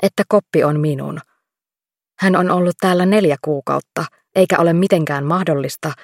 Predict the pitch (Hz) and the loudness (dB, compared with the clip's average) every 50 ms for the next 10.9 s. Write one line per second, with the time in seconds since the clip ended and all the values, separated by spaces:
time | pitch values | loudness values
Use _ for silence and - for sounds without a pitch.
0 | - - _ - - 233 - - 202 185 - 175 170 185 180 - 226 214 190 - | -20 -20 _ -2 -2 -2 2 4 2 2 2 0 0 0 2 4 4 4 4 2
1 | 151 143 143 139 - - - - 190 202 185 170 151 - 147 - - - 180 - | 0 -4 -4 -4 -4 -6 -4 -2 0 0 0 0 -2 -4 -6 -8 -4 -6 -6 -4
2 | - 160 160 - 180 180 180 165 151 151 147 151 160 151 139 139 - - 156 - | -2 -4 -4 -2 0 0 0 0 0 -2 -2 -2 -2 -2 -4 -6 -10 -12 -14 -16
3 | _ _ _ _ _ _ _ _ _ _ _ _ _ _ _ _ _ _ _ _ | _ _ _ _ _ _ _ _ _ _ _ _ _ _ _ _ _ _ _ _
4 | _ _ _ _ - 185 202 226 233 214 185 - 170 156 151 - 160 160 - - | _ _ _ _ -2 0 2 2 2 2 0 0 -2 -2 -2 -2 -2 -2 0 0
5 | 190 - 196 170 160 160 - 202 202 185 - - 143 143 - - - - - - | 0 0 0 0 0 0 0 0 -2 -2 -2 -4 -6 -6 -6 -8 -10 -10 -8 -10
6 | 170 - - - - - - - 262 269 262 - 214 - 170 160 - - 165 160 | -10 -10 -10 -16 -20 -16 -6 -2 -2 -2 0 -2 -2 -2 -2 -2 -2 -2 -2 -2
7 | 151 - - 208 202 - 180 156 151 151 147 135 151 143 - - 165 - - 202 | -2 0 0 -2 0 0 -4 -4 -4 -4 -4 -4 -6 -8 -8 -10 -8 -4 -2 0
8 | 185 147 131 131 - - - 147 - - - - - - - - - - - - | 0 0 -2 -4 -8 -10 -10 -10 -12 -12 -12 -12 -12 -12 -14 -20 -20 -20 -12 -2
9 | - 170 165 151 151 - - 175 190 202 - - 190 - - 175 - 196 196 208 | 0 0 2 2 -2 -2 -2 -2 -2 -2 -4 -4 -8 -8 -8 -4 0 0 2 2
10 | 202 185 - 160 151 - - 170 160 160 156 - - 160 151 147 147 147 | 2 0 -2 -2 -4 -4 -4 -2 0 0 0 -2 -2 -2 -2 -2 -2 -4